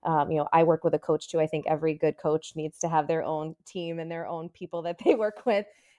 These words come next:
And I've talked to her a lot about, um, you know, just being open and letting things flow versus these timelines. 'Cause it's so, society, tell, we've been groomed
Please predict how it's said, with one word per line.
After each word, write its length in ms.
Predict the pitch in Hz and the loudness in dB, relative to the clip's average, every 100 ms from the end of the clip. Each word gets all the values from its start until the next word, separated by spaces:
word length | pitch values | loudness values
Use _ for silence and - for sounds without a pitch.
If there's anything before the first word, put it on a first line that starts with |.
| - | -12
And 320 | 196 185 175 | -8 -6 -8
I've 220 | - 190 - | -6 -8 -6
talked 220 | 208 - | -8 -6
to 80 | 180 | -8
her 180 | 190 208 | -2 0
a 100 | 202 | 2
lot 360 | 165 160 156 - | 2 4 2 0
about, 640 | 170 160 165 156 151 139 - | -2 0 2 4 4 2 -2
um, 400 | 175 160 - - - _ - | -8 -6 -8 -12 -20 _ -4
you 140 | 175 | 0
know, 260 | 160 143 - _ _ _ _ | 2 0 -2 _ _ _ _
just 340 | 190 220 - | 6 6 2
being 320 | 190 202 170 - _ | 2 4 2 -4 _
open 400 | 156 156 156 147 - | 2 2 2 0 -2
and 180 | 165 156 | -4 0
letting 380 | 156 147 156 160 | 2 2 2 -2
things 340 | 156 143 143 | -2 -4 -6
flow 400 | - 170 156 147 | -2 6 8 6
versus 400 | 139 147 156 143 | 4 0 -2 -2
these 240 | 151 143 - | -2 -2 -4
timelines. 680 | - 151 165 143 139 147 | -2 2 4 2 0 -4
'Cause 140 | - 165 | -4 -4
it's 160 | - | -2
so, 120 | 175 - _ _ | -2 -2 _ _
society, 540 | - 170 196 240 269 196 | -6 -4 2 4 4 4
tell, 220 | 208 - | 2 4
we've 220 | 214 277 | 2 4
been 140 | 262 202 | 4 4
groomed 440 | 175 190 202 | 4 4 4